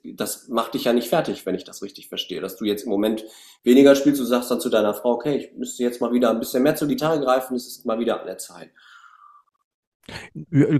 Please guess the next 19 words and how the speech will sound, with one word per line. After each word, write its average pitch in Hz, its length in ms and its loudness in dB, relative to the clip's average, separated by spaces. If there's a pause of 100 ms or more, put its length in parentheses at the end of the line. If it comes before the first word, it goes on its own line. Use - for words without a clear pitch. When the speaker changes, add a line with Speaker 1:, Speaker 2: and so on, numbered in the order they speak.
Speaker 2:
klar, 143 280 8
da, 117 120 4
also 123 280 2
da 120 140 6
habe 156 160 4
ich - 100 -4
ein 139 80 -2
ganz 131 240 -2
realistisches 127 680 0
Zeitmanagement 151 1000 0
und 135 340 -6 (240)
ich - 220 -4
weiß, 107 680 4 (1500)
ich - 180 -20
müsste 113 420 2
mir 143 180 6
die 143 120 4
Zeit - 360 2
nehmen. 123 400 -2